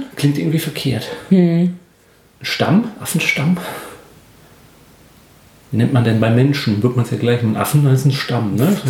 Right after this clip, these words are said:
Speaker 2: Familie, Stamm.
Speaker 1: Familie, eine Affenfamilie.
Speaker 2: Hm.
Speaker 1: Ja. Ähm,
Speaker 2: Gruppe? Einfach.
Speaker 1: Gruppe, eine Gruppe Affen.
Speaker 2: <laughs> Gruppe kann auf jeden Fall nicht falsch sein
Speaker 1: Eine
Speaker 2: als Begriff.
Speaker 1: Schar Affen.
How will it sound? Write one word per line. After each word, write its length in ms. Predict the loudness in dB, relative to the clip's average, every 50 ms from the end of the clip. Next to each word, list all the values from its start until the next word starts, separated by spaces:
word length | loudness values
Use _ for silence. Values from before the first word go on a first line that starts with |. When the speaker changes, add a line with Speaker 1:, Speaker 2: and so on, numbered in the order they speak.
| 0 0 2
Speaker 2:
Familie, 580 | 2 4 4 4 4 4 4 4 4 4 2 0
Stamm. 220 | -4 -4 -2 2
Speaker 1:
Familie, 320 | 2 4 4 2 2 0
eine 140 | -2 -4 -6 -6
Affenfamilie. 680 | -6 -6 -6 -4 -2 -2 0 0 0 0 0 -2 -2 -4 -8 -16 -20 -20 -20 -12 -2 0
Speaker 2:
Hm. 200 | 2 2 2 2
Speaker 1:
Ja. 140 | -2 -2 -4 -4 -6 -6 -6 -2 0
Ähm, 440 | 2 2 4 4 2 2 -2 -4 -8
Speaker 2:
Gruppe? 500 | -10 -10 -6 -4 -4 -4 -6 -8 -12 -12 -12 -16 -20 -14 -12
Einfach. 200 | -12 -12 -8 -6 -6
Speaker 1:
Gruppe, 280 | -4 -4 -4 -8 -10 -6 -4
eine 140 | -4 -4 -4
Gruppe 240 | -4 -6 -8 -8 -8
Affen. 320 | -8 -8 -8 -8 -8 -10 -10 -12 -12 -14 -14 -14 -14 -14 -16 -16 -18 -4 -2
Speaker 2:
<laughs> 80 | 0 0 2 -2 -2 -8 -20 -20 -12 -4
Gruppe 300 | 0 0 0 2 0 -2
kann 220 | -2 -2 -2 -2
auf 140 | -2 -2 -2
jeden 160 | -2 -2 -2
Fall 160 | -2 -2 -2 -2
nicht 160 | -2 -4 -4
falsch 240 | -6 -6 -6 -6 -6
sein 140 | -8 -8 -6 -6
Speaker 1:
Eine 140 | -2 -2 -2
Speaker 2:
als 40 | 0
Begriff. 140 | 0 0 0
Speaker 1:
Schar 400 | 2 2 2 0 -2 -4 -6 -8 -12 -16 -16
Affen. 320 | -6 0 2 4 6 6